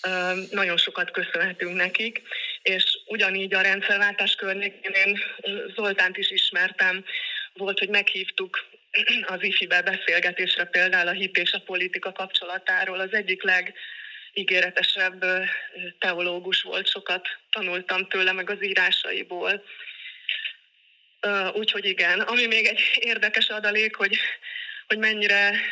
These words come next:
különös a, az élet, és milyen fordulatokat hoz, hogy a rendszerváltozás környékén például volt, ö, volt egy folyóirat, amit létrehoztak, Egyház és világ volt a,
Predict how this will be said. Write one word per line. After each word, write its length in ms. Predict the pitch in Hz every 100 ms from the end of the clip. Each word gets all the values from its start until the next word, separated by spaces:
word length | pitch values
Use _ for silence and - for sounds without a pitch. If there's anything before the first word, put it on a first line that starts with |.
| - _ _ - -
különös 520 | 233 214 196 202 -
a, 260 | 202 202 202 214 - - - _
az 180 | 208 202
élet, 400 | 190 190 196 208
és 180 | 196 202
milyen 220 | 208 196
fordulatokat 720 | 202 208 202 202 202 208 202
hoz, 180 | 208 208 208
hogy 200 | 208 202 - - - - -
a 100 | 220
rendszerváltozás 920 | 226 220 214 202 202 208 202 208 202
környékén 600 | - 196 202 202 214 202
például 460 | 202 202 202 196 196
volt, 520 | 196 190 190 190 -
ö, 380 | 196 185 190 190 185 - _ _ - -
volt 360 | - 202 196 196
egy 320 | 196 185 208 196 -
folyóirat, 580 | - 202 185 180 185 185
amit 220 | 185 185
létrehoztak, 680 | 196 190 190 190 190 - -
Egyház 400 | - 202 - 180
és 220 | 185 190 -
világ 300 | 190 180 175
volt 360 | 180 175 180 180
a, 140 | 180